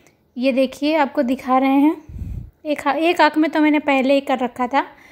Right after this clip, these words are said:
ये देखिए, अब हो गया है। अब हम इसमें लगा लेंगे मस्कारा और आईलाइनर,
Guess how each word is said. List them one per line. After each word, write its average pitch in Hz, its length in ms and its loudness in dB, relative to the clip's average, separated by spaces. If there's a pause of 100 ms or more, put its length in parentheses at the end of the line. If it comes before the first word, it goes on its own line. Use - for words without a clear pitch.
(340)
ये 262 100 2
देखिए, 262 320 2
अब 254 140 0
हो 254 140 2
गया 262 240 2
है। 302 180 0 (520)
अब 247 180 0
हम 269 180 4
इसमें 269 260 0
लगा 262 260 2
लेंगे 269 340 2
मस्कारा 254 760 0
और 277 300 0
आईलाइनर, 247 720 2